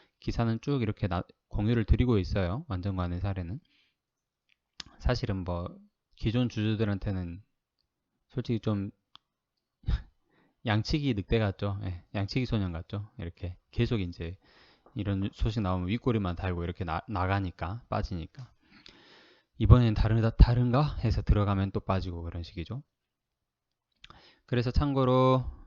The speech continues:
이외에도 이제 선낭암 일 차, 위암 이 차, 대장암 삼 차 글로벌 임상도 진행 중이고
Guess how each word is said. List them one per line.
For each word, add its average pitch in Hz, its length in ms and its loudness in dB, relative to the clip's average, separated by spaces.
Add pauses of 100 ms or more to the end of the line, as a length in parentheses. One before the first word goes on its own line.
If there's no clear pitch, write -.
이외에도 120 580 4
이제 101 200 4
선낭암 143 600 4
일 92 160 2
차, 110 380 6 (100)
위암 101 320 4
이 110 140 0
차, 113 300 2
대장암 107 440 4
삼 135 220 0
차 131 360 2
글로벌 101 380 2
임상도 98 400 -2
진행 98 300 -4
중이고 92 520 -2